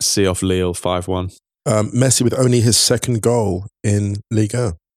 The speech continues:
Speaker 1: Yeah. Bundesliga time. It was a really good game between Bayern and Leipzig on Saturday night. Ended three two Bayern. We're gonna skip the Bundesliga stuff this week 'cause we're running short for time. But, um,
Speaker 2: Yeah.
Speaker 1: these games are always really good,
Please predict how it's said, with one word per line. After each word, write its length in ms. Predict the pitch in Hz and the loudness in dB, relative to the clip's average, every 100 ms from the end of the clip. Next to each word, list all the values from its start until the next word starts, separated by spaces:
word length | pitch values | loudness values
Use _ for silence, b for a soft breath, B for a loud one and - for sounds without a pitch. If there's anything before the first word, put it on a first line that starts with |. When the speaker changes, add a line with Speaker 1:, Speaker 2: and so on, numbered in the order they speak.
| _ - | _ -8
Speaker 1:
Yeah. 240 | 98 113 104 _ _ - | -4 -4 -4 _ _ 0
Bundesliga 480 | 127 117 110 101 | 2 2 0 0
time. 340 | 98 98 95 92 | 0 0 -2 -4
It 40 | - | -4
was 140 | 113 | 0
a 40 | 131 | 2
really 140 | 160 | 2
good 160 | 139 131 | 2 0
game 460 | 131 127 123 120 - - 120 | 0 0 0 -2 -6 -12 -6
between 340 | 113 120 107 | -2 0 0
Bayern 420 | 107 107 101 98 | 0 0 0 0
and 200 | 95 98 | -2 -2
Leipzig 520 | 98 92 - 95 90 76 | -2 -2 -2 -2 -2 -4
on 120 | 90 | -4
Saturday 340 | - - 95 | -2 -2 -2
night. 240 | 92 90 - _ _ | -2 -4 -8 _ _
Ended 220 | 107 98 | -2 -2
three 220 | - 107 98 | -2 -2 0
two 160 | 98 | -2
Bayern. 260 | 98 95 95 | -2 -2 0
We're 80 | 117 | 0
gonna 120 | 127 | 0
skip 240 | - - | 0 0
the 60 | - | -2
Bundesliga 520 | 95 104 98 98 90 | -2 0 0 -2 -4
stuff 220 | - 90 | -6 -6
this 120 | 87 85 | -6 -6
week 120 | 80 | -6
'cause 140 | 92 | -6
we're 80 | 92 | -6
running 200 | 92 92 | -8 -8
short 240 | - 80 | -6 -6
for 80 | - | -8
time. 360 | - 92 87 82 | -6 -4 -4 -6
But, 140 | - - | -6 -6
um, 220 | 87 90 85 | -6 -6 -2
Speaker 2:
Yeah. 160 | 107 85 - | -2 -2 -2
Speaker 1:
these 160 | 135 147 | -2 0
games 300 | 143 139 107 | 0 2 2
are 60 | 95 | 2
always 200 | 87 98 | 2 0
really 180 | 92 | -2
good, 380 | 87 92 82 - | 0 -2 -4 -10